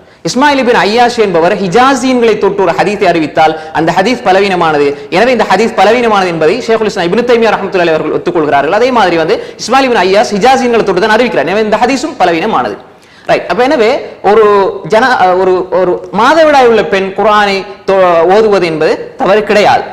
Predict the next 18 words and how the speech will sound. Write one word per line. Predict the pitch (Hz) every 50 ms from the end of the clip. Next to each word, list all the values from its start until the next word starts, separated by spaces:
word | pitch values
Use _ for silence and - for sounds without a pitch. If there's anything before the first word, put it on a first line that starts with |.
| - - - -
அடுத்தது | - 185 220 277 - 302 - 214 156 156 202 - - - - - - - _ _ -
குளிப்பு | - 285 311 349 240 - 294
கடமையான | 233 190 190 196 208 202 180 165 151
ஒரு | 131 123
ரசூல் | 127 156 196 - 285 247
அலி, | - 185 226 269 247
அதாவது, | 208 139 127 170 190 226 240 226 226 208 - - - - - -
அஹ், | 170 165 160 156 151 151 147 147 147 143 139 131 - - - - - -
அதாவது | - 170 170 175 180 180
அலி | 147 170 226 269 285
இப்னு | 277 277
அபி | 240 214 247 240
தாலிப் | 240 233 214 202 190 -
ரலியல்லாஹு | - 170 180 185 202 202 190 185
அன்ஹு | 180 170 160
ஒரு | 160 165 170
ரிவாயத் | 170 151 139 139 131
வருது. | 127 127 127 160